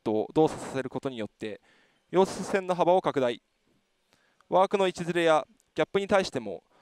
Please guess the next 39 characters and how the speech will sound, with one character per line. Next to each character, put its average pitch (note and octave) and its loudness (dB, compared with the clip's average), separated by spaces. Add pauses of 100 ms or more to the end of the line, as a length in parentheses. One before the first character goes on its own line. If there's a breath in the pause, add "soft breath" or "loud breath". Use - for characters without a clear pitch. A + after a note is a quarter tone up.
(100)
良 F3+ 4
好 F#3 2
な F#3+ 2
レ D#3+ 2
ー D3+ 2
ザ D#3 4
ー D#3 6
溶 D#3+ 4
接 - -4
を F#3+ 2
実 - -10
現 C3 -2
い B2 -8
た B2 -2
し A#2+ -6
ま A#2 -2
す。 - -14 (1400)
三 E3 -12
つ A3+ -4
目 A#3 4
の G3+ 2
特 - -2
徴 C3 2
は、 A#2 2 (260)
高 F#3 2
速 G3 2
な F3+ 2
ガ D3 2
ル D#3+ 0
バ F#3 2
ノ F#3+ -2
の F#3 -2
制 F#3 -4
御 C#3 2
を A#2 2
生 A2+ -10
か B2+ -4
し - -12
た A2 -4